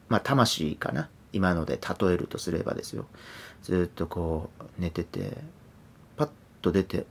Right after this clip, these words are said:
「うわー、眩しい」とか、その病院のね、多分ライトとか来て、お父さんとかお母さんとか、医師-、お医者さんとかがいて、「なんだ、もう」とかって言って泣いて、急に飛び出してくると思うんですけど、それっ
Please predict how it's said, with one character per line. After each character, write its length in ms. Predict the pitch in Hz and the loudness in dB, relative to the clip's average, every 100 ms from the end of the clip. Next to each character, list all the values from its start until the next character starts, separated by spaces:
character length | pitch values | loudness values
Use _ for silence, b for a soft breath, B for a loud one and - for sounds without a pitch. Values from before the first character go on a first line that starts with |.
| - - | -12 -8
「う 60 | |
わ 720 | - 147 - - - 139 - 139 | -4 -2 0 -2 -2 -4 -4 -2
ー、 120 | 131 | -2
眩 100 | 139 | 0
し 440 | - 147 143 139 | 0 0 2 2
い」 20 | 127 | 0
と 140 | - | -4
か、 400 | - 110 101 92 B B B B B - - - - | -2 0 2 0 B B B B B -16 -16 -16 -12
そ 160 | - 107 | -2 0
の 100 | 92 | 4
病 300 | 104 104 101 | 6 6 6
院 180 | 101 98 | 4 4
の 140 | 92 | 2
ね、 120 | 110 | 2
多 160 | 110 98 | 4 4
分 320 | 90 82 - - | 4 0 -2 0
ラ 180 | 90 | 0
イ 60 | 87 | 0
ト 100 | - | -2
と 100 | - | -4
か 120 | - | -4
来 120 | - | -6
て、 140 | - 82 | -4 -6
お 60 | 85 | 0
父 260 | 92 90 | 2 2
さ 160 | 82 - | 2 -2
ん 80 | - | -4
と 100 | - | -4
か 100 | - | -4
お 80 | |
母 220 | 82 87 85 | 2 2 2
さ 140 | - | -2
ん 40 | |
と 80 | - | -4
か、 140 | - - | -4 -4
医 100 | - | -4
師-、 200 | - - | -6 -4
お 100 | 90 | -2
医 60 | 85 | -2
者 120 | 85 | -2
さ 140 | 90 | -2
ん 60 | 85 | -2
と 100 | 92 | -2
か 100 | 92 | -2
が 100 | - | -4
い 40 | |
て、 260 | - - - - - | -6 -10 -10 -12 -8
「な 200 | 123 120 | -6 -4
ん 140 | 143 | -2
だ、 360 | 120 107 110 80 - 69 | -2 -2 -4 -6 -8 -10
も 1400 | 113 113 110 110 120 123 117 123 120 123 123 123 123 123 | -6 -2 -2 -2 -2 -2 -2 -2 -2 -2 -2 -2 -2 -2
う」 20 | 113 | 0
と 100 | 110 | 4
か 100 | 92 | 2
っ 20 | |
て 60 | - | 2
言 100 | 95 | -4
っ 20 | |
て 200 | - 113 - | 0 0 2
泣 260 | 92 90 | 2 2
い 40 | 92 | 0
て、 340 | - 147 - B B B B B | 0 -2 -2 B B B B B
急 180 | - 175 | 4 6
に 100 | 170 | 6
飛 140 | 151 139 | 6 6
び 60 | |
出 100 | 131 | 6
し 60 | - | 4
て 80 | 98 | 2
く 100 | 82 | 2
る 60 | |
と 100 | 80 | 0
思 100 | 85 | -2
う 40 | 80 | -2
ん 40 | |
で 80 | - | -4
す 120 | - | -6
け 100 | 90 | 0
ど、 160 | 98 85 | 0 0
そ 240 | - | 0
れ 80 | |
っ 20 | 190 | 0